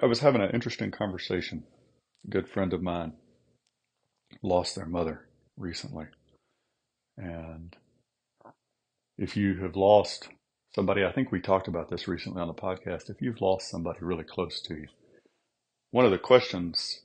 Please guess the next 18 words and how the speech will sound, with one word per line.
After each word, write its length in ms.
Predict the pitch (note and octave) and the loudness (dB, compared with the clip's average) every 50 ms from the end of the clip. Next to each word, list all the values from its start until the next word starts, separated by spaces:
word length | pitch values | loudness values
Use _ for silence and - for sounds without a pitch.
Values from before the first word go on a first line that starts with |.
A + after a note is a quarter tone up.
| _ _ | _ _
you 280 | - G2 F#2 F#2 F2+ - - | -4 -4 -2 -2 -2 0 4
often 440 | F#2 F#2+ G2 F#2+ - - F2+ F2 E2+ | 6 8 8 6 4 -2 -8 -8 -6
get 300 | D#2+ F2 F#2+ G2+ - A2 - - _ _ | -2 0 2 2 2 0 -4 -10 _ _
year 280 | - F#2+ F2+ F2+ F2+ F2 | -4 -2 0 2 2 0
after 260 | F2 E2+ - - E2+ | 0 -2 -4 -6 -6
year, 300 | E2 E2 E2+ E2+ F2+ F2+ | -4 -4 -4 -4 -4 -4
at 100 | F2 - | -4 -4
least 280 | - F#2 F2 - - - | -6 -6 -6 -8 -12 -10
for 120 | - F2+ | -8 -6
a 100 | E2+ E2 | -6 -4
while, 480 | - F2+ F#2 F2+ F2+ E2+ E2+ E2 - - _ _ _ _ _ _ _ _ _ _ _ | 0 0 0 2 2 0 -2 -4 -6 -14 _ _ _ _ _ _ _ _ _ _ _
around 380 | F#2+ F2+ D#2+ F2+ F#2 F#2 F2+ F2 | -4 -2 0 0 0 0 0 -2
the 60 | F2 | -6
time 300 | E2 - F#2 F#2 F2+ F2 | -6 -6 -4 -4 -4 -4
of 100 | E2+ E2 - | -6 -8 -10
their 160 | F2+ E2 D#2 | -12 -12 -10
death 400 | D2+ D#2 F2+ F2+ F#2 F2+ E2+ - - | -6 -4 -2 -2 -2 -2 -4 -8 -12
is, 600 | F2 E2 D#2+ E2 E2 - - - - - - | -14 -12 -12 -12 -14 -16 -16 -18 -20 -20 -20